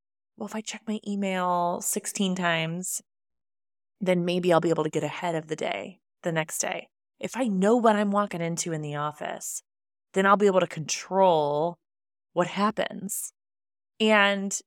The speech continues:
what we know about other people is, number one, we cannot control them. So we have no control over their reactions. They could show us one thing one week and then have a terrible week and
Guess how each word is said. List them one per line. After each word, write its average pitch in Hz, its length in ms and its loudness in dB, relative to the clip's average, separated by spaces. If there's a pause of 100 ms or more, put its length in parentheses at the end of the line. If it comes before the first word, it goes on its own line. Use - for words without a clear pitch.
(140)
what 220 180 2
we 247 140 -2
know 247 420 4
about 214 320 6
other 190 180 2
people 175 460 2
is, 165 160 0
number 165 240 -2
one, 156 240 -4
we 156 180 -8
cannot 156 360 -4
control 156 420 -6
them. - 220 -8
So 185 160 -4
we 202 100 -2
have 185 140 -2
no 185 320 -2
control 202 380 0
over 160 180 0
their 147 180 -2
reactions. - 840 -4 (640)
They 233 240 6
could 233 160 4
show 214 220 0
us 208 140 0
one 202 240 0
thing 196 200 -2
one 175 200 0
week 180 360 -6
and 170 140 -4
then 165 120 -6
have 165 220 -6
a 160 160 -6
terrible 214 1000 2 (640)
week 202 540 -4 (100)
and 160 420 -2